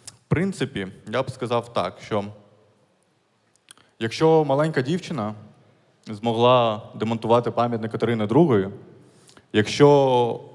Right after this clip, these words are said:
наші військові можуть знищувати Другу армію світу,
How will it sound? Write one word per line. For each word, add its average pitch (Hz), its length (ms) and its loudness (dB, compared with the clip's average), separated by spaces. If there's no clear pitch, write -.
наші 123 340 0
військові 117 600 0
можуть 117 280 0
знищувати 120 480 -2
Другу 113 260 2
армію 113 300 6
світу, 110 400 -2